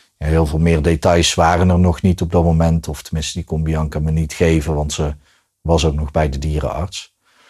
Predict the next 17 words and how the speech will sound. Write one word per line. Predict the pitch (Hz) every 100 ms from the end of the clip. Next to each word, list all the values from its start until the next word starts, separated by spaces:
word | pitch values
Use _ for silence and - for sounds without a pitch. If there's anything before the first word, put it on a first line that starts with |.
| _ _ _
Dus | 90 85
ik | 82
reed | 101 92
meteen | 98 98 95
naar | 82
huis | 82 98 107 - -
en, | 95 90 87
ehm, | 87 85 85 82 - - - _ _ _ _ _ _ _ _ _ -
ja, | 95 76 73 -
tijdens | - 82 73
de | -
autorit | 82 78 85 80 82
heb | 85 82
ik | -
wel | 85 82
flink | - 92 87
veel | - 82 80 78